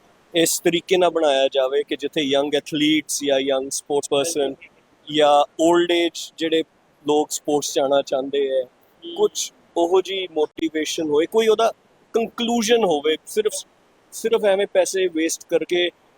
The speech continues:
Speaker 1: ਕੋਈ ਐਵੇਂ ਮੋਨੂਮੈਂਟ ਬਣਾਤਾ ਜਿਹਦੀ, ਜਿਹਦੀ ਯੂਟਿਲਿਟੀ ਨਹੀਂ ਹੈ, ਉਹਦਾ ਕੋਈ ਫਾਇਦਾ ਨਹੀਂ।
Speaker 2: ਉਹਦਾ ਕੋਈ ਫਾਇਦਾ
Speaker 1: ਹਾਂ।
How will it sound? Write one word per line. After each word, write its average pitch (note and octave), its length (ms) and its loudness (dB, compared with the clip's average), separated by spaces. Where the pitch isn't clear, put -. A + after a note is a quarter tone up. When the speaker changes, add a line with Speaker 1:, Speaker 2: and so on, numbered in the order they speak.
Speaker 1:
ਕੋਈ F3+ 420 4
ਐਵੇਂ E3 180 2
ਮੋਨੂਮੈਂਟ F3+ 540 2
ਬਣਾਤਾ E3+ 440 0
ਜਿਹਦੀ, F3 340 -12
ਜਿਹਦੀ F3+ 220 -14
ਯੂਟਿਲਿਟੀ A3+ 680 -2
ਨਹੀਂ D3 220 0
ਹੈ, D#3+ 60 2
ਉਹਦਾ F#3+ 200 0
ਕੋਈ E3+ 160 -2
ਫਾਇਦਾ A2+ 280 -4
ਨਹੀਂ। - 180 -14
Speaker 2:
ਉਹਦਾ F#3+ 120 -8
ਕੋਈ - 200 -20
ਫਾਇਦਾ - 360 -8
Speaker 1:
ਹਾਂ। G2 120 -2